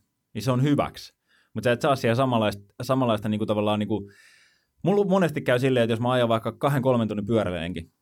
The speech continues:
niin neljänkymmenenviiden minuutin kohdalla musta vasta alkaa tuntua siltä, että vitsi, että nyt niinku,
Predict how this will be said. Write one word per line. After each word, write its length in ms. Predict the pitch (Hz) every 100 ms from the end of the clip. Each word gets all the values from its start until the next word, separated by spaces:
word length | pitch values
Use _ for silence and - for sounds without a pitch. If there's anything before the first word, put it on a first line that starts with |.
| _
niin 240 | 113 127 180
neljänkymmenenviiden 720 | 175 208 151 139 196 190 110
minuutin 260 | 101 101
kohdalla 260 | 104 113 101
musta 200 | 104 101
vasta 200 | 95 113
alkaa 220 | 107 107
tuntua 320 | 104 123 95
siltä, 320 | 92 110 95 87
että 120 | 107
vitsi, 200 | 104 98
että 140 | 92 - _
nyt 200 | 143 151
niinku, 400 | 117 196 196